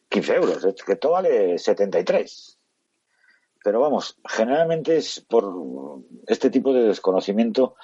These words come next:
de cierto tipo de, de gente que te llama la atención, como tú muy bien dices,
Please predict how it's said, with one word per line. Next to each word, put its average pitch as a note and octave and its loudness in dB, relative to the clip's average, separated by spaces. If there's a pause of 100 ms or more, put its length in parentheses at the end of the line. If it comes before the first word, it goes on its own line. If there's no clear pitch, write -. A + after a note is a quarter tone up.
(420)
de F#2+ 2
cierto A#2 0
tipo A2+ 0
de, F#2 2
de F2 2
gente G#2+ -2 (160)
que G2 4
te - -2
llama A2+ 2
la C#3 4
atención, A2 0
como F2 2
tú F2 -2
muy F#2+ 4
bien G#2 4
dices, B2 0